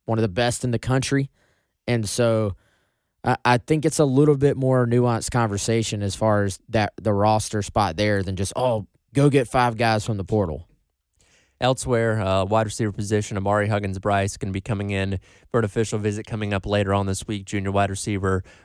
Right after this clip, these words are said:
Speaker 2: from Louisville, local kid from the, uh, Dillon area. And we talk about Jaden McGowan opting to not come to South Carolina, uh, the other week, uh, and flipping his commitment there. Uh, still looking to maybe add, an-, add another guy in the slot, and Amari Huggins-Brice,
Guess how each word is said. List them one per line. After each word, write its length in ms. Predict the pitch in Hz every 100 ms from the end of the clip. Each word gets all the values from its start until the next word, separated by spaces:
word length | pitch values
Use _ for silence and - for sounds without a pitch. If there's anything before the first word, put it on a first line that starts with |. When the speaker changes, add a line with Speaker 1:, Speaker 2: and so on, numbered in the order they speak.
| _
Speaker 2:
from 540 | - 113 107 110 104
Louisville, 460 | 87 107 104 104 101
local 280 | 107 107 95
kid 260 | 110 101
from 560 | - 107 104 98 95 95 -
the, 480 | 95 98 92 92
uh, 260 | 92 90 90 98
Dillon 340 | 120 120 117 95
area. 400 | 107 104 104 101
And 100 | 98
we 80 |
talk 220 | 95 123 113
about 220 | 101 95
Jaden 220 | 104 98
McGowan 580 | 95 98 98 95 92 92 _ _ _ _ _ - -
opting 400 | 113 - 98 98
to 180 | 101 92
not 480 | 95 120 110 - - _ _
come 180 | 127 98
to 60 |
South 280 | 98 101 95
Carolina, 680 | - 95 95 92 92 92 87
uh, 220 | 90 90
the 180 | 92 95
other 160 | 92 95
week, 380 | 95 95 -
uh, 140 | 95 92
and 200 | 92 92
flipping 300 | - 107 101
his 140 | 92
commitment 420 | - 95 92 92 87
there. 320 | 95 92 92 - -
Uh, 140 | 98 95
still 240 | - 110
looking 180 | 107 104
to 40 |
maybe 200 | 98 101
add, 120 | 98 98
an-, 200 | 98 107
add 140 | 107 98
another 260 | 98 98
guy 180 | 98 95
in 60 | 92
the 80 |
slot, 340 | 90 - 98 90
and 20 |
Amari 340 | 90 95 95
Huggins-Brice, 760 | 98 98 92 92 98 95 95